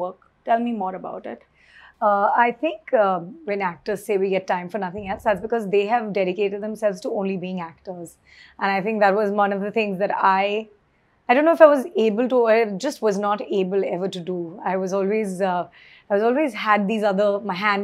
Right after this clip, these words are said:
Speaker 2: in other pots, you know. And I always enjoyed that, like, whether it was interiors or whether it was, you know, so always something creative.
Speaker 1: Hmm.
Speaker 2: 'Cause I think when I started out as an actress, <laughs> um, there's a lot of struggle.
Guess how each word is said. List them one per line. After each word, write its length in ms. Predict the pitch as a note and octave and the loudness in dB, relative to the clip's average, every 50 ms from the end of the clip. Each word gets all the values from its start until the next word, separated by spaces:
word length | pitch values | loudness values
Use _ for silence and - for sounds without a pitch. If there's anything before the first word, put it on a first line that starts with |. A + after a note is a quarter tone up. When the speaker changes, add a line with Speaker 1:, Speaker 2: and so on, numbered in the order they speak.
| G3+ G#3 | -4 -6
Speaker 2:
in 60 | G#3 - | -6 -4
other 260 | - G3+ G3 G#3 A3 | -2 0 2 2 0
pots, 560 | G3 - A3 F#3 F3 E3+ - - - - - | 4 6 6 6 6 2 -2 -12 -14 -6 -4
you 80 | F#3+ F3 | -4 -4
know. 300 | F3+ F#3+ G#3+ A#3+ B3+ _ _ - - - - - _ _ - | -2 -4 -4 -6 -6 _ _ -20 -20 -20 -20 -20 _ _ -4
And 100 | G#3 G#3+ | 0 0
I 160 | A3 A#3 A3 - | 2 0 0 0
always 260 | G#3+ B3 C4 D#4 C4 | 0 2 2 2 2
enjoyed 600 | D4 B3+ A3 F#3 D3 F#3 G3 G3 G#3 A#3+ G#3+ G3+ | 2 0 0 -2 0 2 4 4 4 4 2 -2
that, 380 | F3 F#3 F#3 - F3+ - - - - - | -4 -6 -6 -6 -10 -14 -16 -16 -10 -6
like, 200 | G#3 G3 F#3 F#3 | -6 -6 -4 -4
whether 180 | G3+ F#3+ F3+ G3+ | -4 -4 -4 -2
it 180 | G3 F#3+ F#3+ G3+ | -4 -4 -2 -2
was 440 | G#3 F#3+ F3+ E3+ E3 D#3+ E3+ - - - | -4 -4 -4 -6 -12 -16 -20 -20 -10 -6
interiors 880 | A#3+ G3+ F#3+ G3 G#3+ G3+ F#3+ F3+ F3 F#3+ F#3 F#3 F#3 F3+ F3+ F3 E3 F3+ | -4 -4 -4 -4 -6 -6 -6 -6 -4 -4 -4 -4 -4 -4 -6 -8 -6 -6
or 80 | F#3 | -4
whether 200 | E3+ F3 E3 F3+ | -4 -4 -6 -8
it 200 | F3 F3+ F3 F3 G3 | -8 -10 -10 -10 -8
was, 240 | F#3+ E3+ D#3 D#3 | -10 -8 -8 -8
you 80 | F#3+ G3 | -8 -8
know, 80 | G#3 A#3 | -8 -8
so 200 | A3+ - A#3+ A3 A3 - | -6 -6 -6 -6 0 2
always 320 | G#3+ A3+ B3 C#4+ - - | 2 2 2 0 -4 0
something 360 | - A3+ G3+ F#3+ C4+ C4 A#3+ | 0 0 0 0 -2 -4 -4
creative. 540 | A3+ - - G3 F#3+ F3+ F3 - G#3 F3+ A#3+ | -4 -6 -4 -2 -2 -2 -2 -2 -2 -2 -2
Speaker 1:
Hmm. 200 | A3 G3 F#3+ F#3+ F#3+ - _ _ _ _ _ | -4 -8 -10 -14 -18 -20 _ _ _ _ _
Speaker 2:
'Cause 140 | - G#3+ A#3 | -4 0 0
I 80 | A#3+ | 2
think 180 | A#3 C4+ C4 B3+ | 2 2 2 2
when 140 | A#3+ A#3+ A#3+ | 2 2 0
I 40 | A#3 | 0
started 440 | A3+ - B3 G#3+ G3 F#3+ F#3 A3+ B3 | -2 4 4 6 6 4 2 2 2
out 180 | A#3+ A#3 G#3+ | 2 4 2
as 120 | G#3+ F#3 G3+ | 2 -2 -2
an 80 | G3+ | -4
actress, 720 | F#3 F3 D#3+ C3 - - - F#3+ F3+ F3 F3 - - - _ _ _ - | -4 -6 -8 -12 -16 -12 -8 -8 -8 -8 -10 -14 -20 -20 _ _ _ -20
<laughs> 240 | - - _ _ - | -20 -20 _ _ -8
um, 500 | G#3+ G#3 F#3+ F#3+ F#3 F#3+ F#3+ F#3+ F#3 F#3 _ _ _ _ - - - - - - - _ _ _ _ _ _ _ _ - | -4 -2 -2 -2 -2 -2 -4 -4 -6 -8 _ _ _ _ -20 -20 -20 -20 -20 -20 -20 _ _ _ _ _ _ _ _ -4
there's 180 | F4 A#3+ A#3 G#3+ | 0 2 2 2
a 40 | B3 | 2
lot 140 | A#3 A3+ A#3+ | 0 0 -2
of 60 | A#3+ | -4
struggle. 580 | - - - A3 G3 F#3 F3 F3 F3 E3+ E3+ | -6 -4 0 2 2 2 2 -2 -6 -8 -8